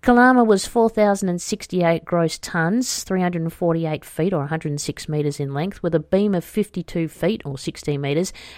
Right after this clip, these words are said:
and a nineteen foot or six metre draft. A reinforced keel was fitted for sitting on the bottom, bottom rather, at the northwestern ports, where tides would obviously rise and fall in about ten metres.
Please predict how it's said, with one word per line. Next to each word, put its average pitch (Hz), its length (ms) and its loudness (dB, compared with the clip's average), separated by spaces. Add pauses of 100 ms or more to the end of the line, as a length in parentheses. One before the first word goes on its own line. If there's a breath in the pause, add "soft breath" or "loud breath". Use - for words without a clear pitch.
and 175 140 0
a - 20 0
nineteen 208 500 2
foot 185 320 -2
or 147 140 -4
six - 340 -10
metre 139 220 -2
draft. 160 640 -2 (680 loud breath)
A 196 120 8
reinforced 247 580 4
keel 226 320 4
was 175 240 0
fitted 196 380 2
for 170 260 -2
sitting 202 400 0
on 160 100 -2
the 156 60 0
bottom, 170 460 0 (120)
bottom 165 340 0
rather, 143 380 0
at 156 220 -4
the 151 80 -2
northwestern 156 680 -2
ports, - 380 0
where 160 100 2
tides 185 540 -2 (100)
would 165 140 -4
obviously 151 400 -4
rise 143 380 0
and 143 160 -6
fall 147 380 0
in 151 120 -4
about 143 320 -4
ten 131 300 -6
metres. 156 500 2